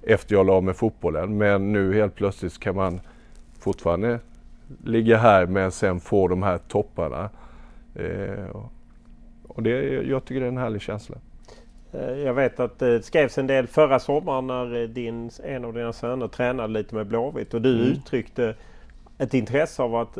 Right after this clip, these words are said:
Speaker 2: att bli tränare och jobba här i Sverige. Hur mycket intresse har det varit från svenskt håll?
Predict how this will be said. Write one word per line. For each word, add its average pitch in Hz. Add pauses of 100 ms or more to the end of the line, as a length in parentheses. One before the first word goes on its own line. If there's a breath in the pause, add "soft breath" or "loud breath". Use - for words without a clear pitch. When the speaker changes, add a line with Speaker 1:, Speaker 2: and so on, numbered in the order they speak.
Speaker 2:
att 127
bli 123
tränare 143
och 117
jobba 120
här 113
i 107
Sverige. 110
Hur 143
mycket 156
intresse 156
har 151
det 147
varit 143
från 139
svenskt 190
håll? -